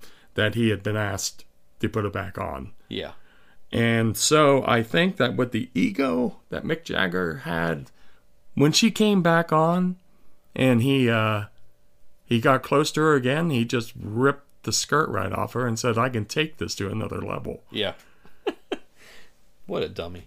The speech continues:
Speaker 2: <laughs>
Speaker 1: I wonder what the band thought. I mean, the Daryl Hall and John Oates Orchestra playing behind them. I wonder if,
Speaker 2: Yeah.
Speaker 1: like, is every Rolling Stone concert like this?
Speaker 2: Yeah. We, Daryl and John don't do this.
Speaker 1: <laughs>
Speaker 2: <laughs> Again, things that stick out of the day, that, that really sticks out for me. So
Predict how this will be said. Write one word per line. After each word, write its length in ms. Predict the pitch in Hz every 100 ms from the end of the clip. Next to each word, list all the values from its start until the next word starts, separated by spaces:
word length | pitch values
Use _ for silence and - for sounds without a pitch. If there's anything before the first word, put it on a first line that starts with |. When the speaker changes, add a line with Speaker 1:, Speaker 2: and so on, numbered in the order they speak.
| - -
Speaker 2:
<laughs> 240 | - 262 -
Speaker 1:
I 100 | 160
wonder 240 | 233 262
what 160 | 240 -
the 80 | 135
band 400 | 156 190 185 -
thought. 260 | - 98
I 60 | 131
mean, 140 | 131
the 80 | 123
Daryl 360 | 127 143 147 135
Hall 200 | 147 131
and 100 | 120
John 260 | 135 131
Oates 240 | 127 123 139
Orchestra 580 | 147 151 113 - 113 110
playing 380 | - 127 127
behind 420 | 117 110 123 143 110
them. 140 | 123
I 80 | 101
wonder 260 | 120 127
if, 80 | 120
Speaker 2:
Yeah. 60 | 123
Speaker 1:
like, 140 | 113 - - - -
is 160 | 101
every 220 | 123 190
Rolling 320 | 185 220 240 226
Stone 260 | 240 247
concert 380 | 240 247 233 247
like 180 | 226 233
this? 300 | 262 - -
Speaker 2:
Yeah. 40 | 123
We, 80 | 131
Daryl 380 | 120 165 302 311
and 80 |
John 280 | 208 269 320
don't 200 | 240 233
do 180 | 196 294
this. 460 | 147 98 - - 143 - 262 - -
Speaker 1:
<laughs> 420 | 311 - 302 -
Speaker 2:
<laughs> 460 | 247 - - -
Again, 440 | 135 - 120 120 110
things 300 | 139 143 143
that 100 | 139
stick 300 | - 131 127
out 160 | 117 117
of 100 | 98
the 60 |
day, 360 | 95 113 95 92
that, 320 | 90 95 95
that 160 | 98 92
really 200 | 98 95
sticks 400 | - 92 87 87
out 260 | 85 80
for 120 | -
me. 340 | 82 85 78 78
So 300 | - 80 -